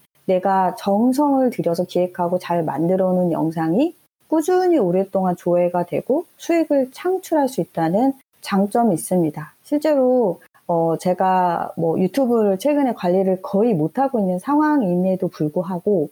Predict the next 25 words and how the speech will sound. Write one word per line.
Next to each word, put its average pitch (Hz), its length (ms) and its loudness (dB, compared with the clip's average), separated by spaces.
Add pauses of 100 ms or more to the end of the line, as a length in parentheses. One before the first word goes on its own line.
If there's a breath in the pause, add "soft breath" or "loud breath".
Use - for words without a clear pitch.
(260)
이 226 180 2
년에서 294 460 2
삼 320 260 2
년 311 220 2
전에 175 320 0
올린 170 320 0
영상들이 170 800 -2 (260)
아직 226 340 -2
꾸준하게 302 680 2
수익을 277 580 0 (140)
그 - 120 -6
내주고 175 420 2
있거든요. 156 600 -2
그래서 - 220 -8
마치, 254 560 -4 (280 loud breath)
아, 175 220 -6
연금 247 440 2
같은 240 200 -4
<laughs> - 240 -10 (240)
느낌으로, 185 540 0 (180)
어, 160 220 0
그렇게 220 300 0
수익을 294 380 2
내고 165 280 2
있습니다. 160 600 -4